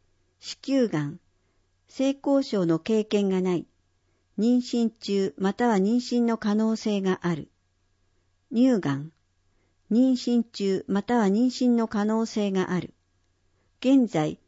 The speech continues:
乳房疾患で治療中または経過観察中。授乳中または卒乳後六ヶ月以内。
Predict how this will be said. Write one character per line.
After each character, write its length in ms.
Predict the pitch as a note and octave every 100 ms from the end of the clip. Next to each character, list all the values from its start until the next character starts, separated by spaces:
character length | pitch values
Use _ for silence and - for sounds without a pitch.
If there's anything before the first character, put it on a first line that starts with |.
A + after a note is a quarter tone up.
| _
乳 260 | F#3+ A#3+ C4
房 220 | A#3+ A#3+
疾 200 | A#3+ - _
患 180 | F3+ D#3
で 120 | D#3
治 180 | - F3+
療 220 | G#3 G3
中 460 | - - E3 D#3 - _
ま 140 | F3+
た 160 | F#3+ A#3
は 140 | E3
経 280 | D#3+ A3 A3
過 160 | G#3+ G3+
観 240 | G3+ G3+
察 300 | - E3+ - -
中。 380 | E3+ D#3+ D3+ - _ _ _ _ _ _ _ _ _ _ _ _ G3+
授 160 | A3
乳 220 | B3+ C4
中 440 | B3+ - G#3+ G#3 -
ま 140 | F#3 G3+
た 160 | A#3+
は 100 | G#3+
卒 340 | - F#3+ - A3
乳 260 | G#3+ G#3+
後 300 | F3+ F3 - _ _
六 180 | F3+ F3+
ヶ 140 | A#3+
月 280 | A#3+ A#3 G#3+
以 120 | -
内。 320 | G3+ C#3+ D3+